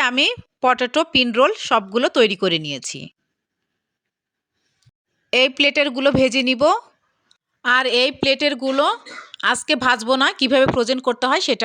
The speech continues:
আপনাদেরকে দেখাবো। এবার ভেজে নিব। তার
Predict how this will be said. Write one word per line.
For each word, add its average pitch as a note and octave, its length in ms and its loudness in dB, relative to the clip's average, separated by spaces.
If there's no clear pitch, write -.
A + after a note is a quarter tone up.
আপনাদেরকে G3+ 440 -8
দেখাবো। D3 320 -4
এবার B3+ 340 2
ভেজে C4+ 320 2
নিব। C4+ 140 -2
তার A#3+ 140 2